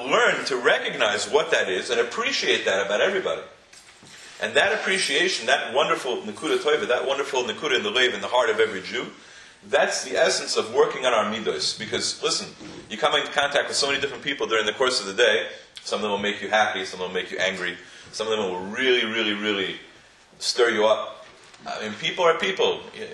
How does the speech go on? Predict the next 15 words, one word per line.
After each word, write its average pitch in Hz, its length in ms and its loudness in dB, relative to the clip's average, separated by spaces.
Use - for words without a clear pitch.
I 98 100 0
don't 117 100 2
have 117 160 2
to 113 80 -8
tell 117 160 4
you 113 80 4
about 101 260 4
the 95 80 -8
times 104 400 -2
that 95 260 0
you've 101 140 -8
come 104 160 0
across 104 300 0
people 92 260 -6
and 90 140 -2